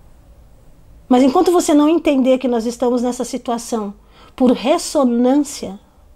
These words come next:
magnética, e você não mudar a sua linha de pensamento e não mudar o que você sente, que é o que forja a energia, que cria a ressonância,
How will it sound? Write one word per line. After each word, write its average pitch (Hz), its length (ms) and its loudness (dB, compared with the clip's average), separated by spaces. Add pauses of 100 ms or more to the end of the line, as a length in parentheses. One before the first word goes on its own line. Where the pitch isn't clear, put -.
(100)
magnética, 214 840 -4 (800)
e 226 60 2
você 269 240 4
não 320 160 4
mudar 262 300 4
a 285 40 0
sua 262 240 -2
linha 254 220 0
de 247 100 -6
pensamento 247 840 -2
e 247 40 0
não 254 160 2
mudar 247 260 2
o 247 80 0
que 247 100 -10
você 247 360 -4
sente, 254 480 0
que - 100 -10
é 247 40 0
o 226 40 -2
que 226 140 -10
forja 254 580 0
a 214 80 0
energia, 214 560 0
que - 160 -20
cria 262 400 2
a 214 40 -2
ressonância, 214 760 -6